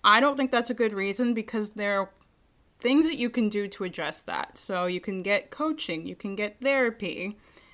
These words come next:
you can see what's coming up for you. And this is actually a huge part of the creative process and a huge part of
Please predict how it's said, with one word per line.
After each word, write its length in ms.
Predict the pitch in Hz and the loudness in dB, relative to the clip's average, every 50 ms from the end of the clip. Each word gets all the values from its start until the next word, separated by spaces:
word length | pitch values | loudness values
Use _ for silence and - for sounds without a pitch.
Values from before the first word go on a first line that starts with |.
| _ _ _ _ | _ _ _ _
you 140 | 214 214 | -6 -4
can 180 | 214 - 240 233 | 0 2 2 2
see 380 | 233 - - - 233 247 262 262 | 2 0 -2 -2 0 2 2 2
what's 320 | 233 196 202 214 208 - | 2 2 0 0 0 -4
coming 380 | - - - 226 214 202 190 175 | -8 -6 -6 -4 -4 -4 -2 -4
up 180 | 175 170 - | -4 -4 -6
for 160 | - - 220 | -8 -6 -4
you. 380 | 226 233 247 269 294 311 320 302 | -4 -2 -2 0 0 0 0 0
And 180 | - 202 202 202 | 0 -2 -2 -2
this 180 | 214 214 - | -4 -4 -4
is 80 | 233 202 | -6 -4
actually 920 | 202 - 180 175 180 180 - - - 240 247 254 262 262 262 269 262 - _ _ _ _ _ _ - | -2 0 0 0 0 -4 -6 -6 -4 0 0 2 2 2 2 0 -2 -4 _ _ _ _ _ _ -10
a 100 | 196 190 | -10 -10
huge 680 | 190 - - - 226 220 220 220 220 196 - - - - | -10 -10 -10 -6 -4 -4 -2 -4 -4 -6 -8 -12 -14 -6
part 260 | - 208 190 185 - | -4 -2 -2 -2 -2
of 80 | 170 | -4
the 80 | 180 180 | -6 -8
creative 420 | 180 - - 175 170 170 170 165 | -8 -8 -6 -6 -4 -4 -4 -6
process 600 | - - 170 165 165 170 - - 175 180 185 180 - | -6 -4 -4 -4 -4 -4 -6 -6 -6 -6 -6 -8 -8
and 100 | - 196 | -10 -10
a 40 | 190 | -10
huge 460 | 185 - 214 208 196 202 196 - - | -8 -8 -6 -6 -6 -6 -8 -10 -14
part 320 | - - 190 175 175 175 - | -8 -4 -2 -2 -2 -4 -4
of 380 | - 175 170 170 165 160 - | -6 -4 -4 -6 -6 -10 -16